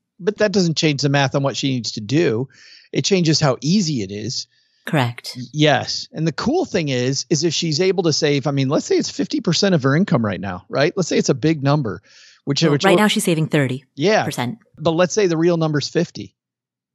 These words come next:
Speaker 2: Mm-hmm.
Speaker 1: And she has to save this big number. The cool thing about those raises, Paula, if she's able to make it work, is that now she no longer has to save any more money from the raise.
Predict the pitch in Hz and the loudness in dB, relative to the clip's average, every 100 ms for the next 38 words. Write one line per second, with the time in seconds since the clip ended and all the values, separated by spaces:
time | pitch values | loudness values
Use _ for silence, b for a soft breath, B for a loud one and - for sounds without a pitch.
0 | _ 175 165 180 - _ - 143 160 160 | _ -4 -2 -2 -10 _ -4 -2 2 2
1 | 160 - 147 160 139 147 - 151 135 160 | 2 0 -2 -2 -2 -4 -2 -2 0 -2
2 | 127 104 b b b - 156 - 254 220 | -2 -8 b b b -2 0 2 0 2
3 | 214 156 147 139 143 117 131 156 208 143 | 2 2 2 2 0 0 0 2 0 -4
4 | - 113 107 135 - 175 - 151 127 147 | -4 -4 -2 -2 -4 -4 0 0 2 0
5 | 151 139 131 131 135 143 120 131 214 131 | 0 -2 0 0 0 -2 -2 -2 0 -2
6 | - - b b b b 147 120 156 - | -6 -14 b b b b -2 2 0 0
7 | 147 160 190 151 151 - - - 175 165 | 0 2 2 2 0 -4 -8 -4 0 2
8 | 160 151 139 151 139 143 - 151 139 131 | 2 2 0 0 0 -2 0 0 2 0
9 | 131 127 123 120 117 117 107 98 95 - | 0 0 0 -2 -2 -4 -2 -4 -8 -10